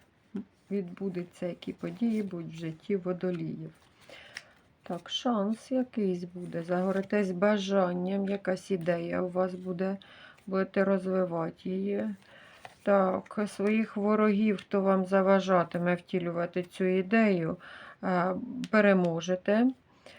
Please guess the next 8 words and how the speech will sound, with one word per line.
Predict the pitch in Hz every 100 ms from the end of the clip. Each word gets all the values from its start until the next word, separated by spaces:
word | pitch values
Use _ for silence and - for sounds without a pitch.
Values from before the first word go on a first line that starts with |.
| - _
І | 233 285
колесо | - 262 254 - 254
фортуни | 254 247 - 254 214
повертається | 196 180 190 190 202 196 190 -
до | 180 180
вас | 180 170 170 - - _ - - - - - _ -
гарною | 190 202 190 185 185 185
стороною, | - 214 214 233 262 269 247 247 247